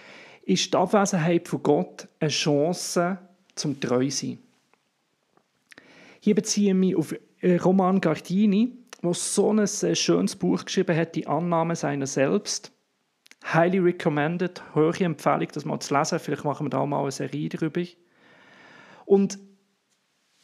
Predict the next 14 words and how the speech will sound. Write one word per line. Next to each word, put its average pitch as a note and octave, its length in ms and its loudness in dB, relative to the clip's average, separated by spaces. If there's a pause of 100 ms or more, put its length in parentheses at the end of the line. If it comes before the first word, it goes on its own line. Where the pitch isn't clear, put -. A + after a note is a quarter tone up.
in G3 100 0
diesem G3 200 2
Buch A3 260 2
schreibt G#3 400 -2
er G#3 40 0
darüber, G3+ 320 0 (360)
dass - 180 -2
gerade G#3 260 0
in G#3+ 140 2
unserer A3 260 2
Zeit, - 720 -2 (920)
wo E3 100 4
Gott F#3+ 300 0
eben E3+ 240 0